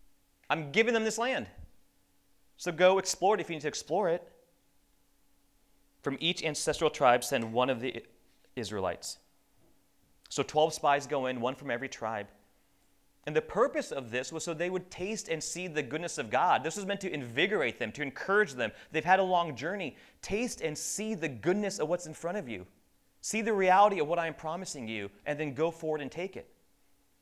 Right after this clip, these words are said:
And so Moses gives them some instructions. He says, "See what the land is like, whether the people who live there are strong or weak,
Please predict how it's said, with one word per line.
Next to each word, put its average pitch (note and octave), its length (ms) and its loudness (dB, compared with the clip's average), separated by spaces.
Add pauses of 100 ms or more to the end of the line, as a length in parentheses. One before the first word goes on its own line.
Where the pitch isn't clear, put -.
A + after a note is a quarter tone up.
(220)
And D#3 80 -6
so E3+ 100 -4
Moses F3+ 320 0
gives D#3+ 240 -4
them F3 140 -4
some E3 140 -4
instructions. D#3+ 680 -2 (2250)
He F3 60 -4
says, G3+ 220 4
"See G#3 120 -2
what G#3+ 120 0
the G#3+ 80 6
land F#3+ 240 6
is D#3+ 120 -2
like, F3+ 320 2 (1000)
whether D#3 220 2
the D#3+ 80 4
people G3 420 4
who F3 260 2
live E3 260 0
there E3 180 4
are C#3 100 4
strong D3 520 4
or D3 180 4
weak, D#3+ 440 -8